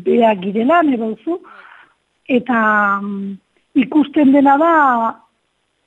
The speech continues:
herritarren aldetik eta eragile ezberdinen aldetik badela, eh, jar-,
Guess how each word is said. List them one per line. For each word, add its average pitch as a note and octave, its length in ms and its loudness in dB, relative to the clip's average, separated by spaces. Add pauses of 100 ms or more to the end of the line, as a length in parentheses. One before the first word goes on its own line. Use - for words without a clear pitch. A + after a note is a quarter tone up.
(100)
herritarren C4+ 920 0
aldetik B3+ 640 0 (160)
eta A#3 340 -2
eragile C4+ 600 2
ezberdinen C4 460 0
aldetik A#3+ 440 0
badela, C4+ 460 2 (1160)
eh, A#3 440 -6 (320)
jar-, C4 360 2